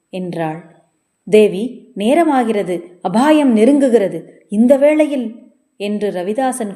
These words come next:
கூறுவதற்குள் நந்தினி கடுமையான குரலில், "சற்று முன் நாம் செய்து கொண்ட நிபந்தனையை மறந்து விட்டீர்களா? மறுவார்த்தை சொல்லாமல் உடனே அகன்று செல்லுங்கள். சக்கரவர்த்தியையும் அப்பால் அழைத்து போங்கள்" என்று கூறி சிறுவனுடைய காதில்,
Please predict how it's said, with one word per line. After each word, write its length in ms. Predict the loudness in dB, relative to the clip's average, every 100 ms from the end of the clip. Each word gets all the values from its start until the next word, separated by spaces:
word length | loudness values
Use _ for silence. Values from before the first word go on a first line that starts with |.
| -6
கூறுவதற்குள் 760 | -4 -4 -4 -8 -4 -4 -4 -14 _
நந்தினி 480 | -8 0 2 4 2
கடுமையான 680 | 0 0 4 6 4 4 2
குரலில், 560 | 2 2 4 2 -4 -18 _
"சற்று 380 | 0 0 2 0
முன் 200 | 0 0
நாம் 220 | 0 -2
செய்து 320 | 0 0 2 2
கொண்ட 240 | 0 0
நிபந்தனையை 640 | 2 2 2 2 2 0
மறந்து 340 | 0 0 0 0
விட்டீர்களா? 540 | 0 2 2 4 4 2 -6 -20 -12 2
மறுவார்த்தை 520 | 2 4 2 0 -6
சொல்லாமல் 600 | -6 -4 -4 -2 -4 0
உடனே 300 | 0 2 2
அகன்று 340 | 2 0 -2
செல்லுங்கள். 680 | -2 -4 -4 -6 -8 -10 -18 _ _ -8
சக்கரவர்த்தியையும் 720 | 2 4 4 2 -2 -2 -2
அப்பால் 380 | -4 -2 2 4
அழைத்து 360 | 4 2 0 -2
போங்கள்" 600 | -2 -2 -4 -8 -12 _ _ _
என்று 320 | -10 -8 -8
கூறி 560 | -8 -8 -6 -8 -12 _ -8
சிறுவனுடைய 540 | -4 0 0 0 -2 -4
காதில், 420 | -4 -2 -2 -4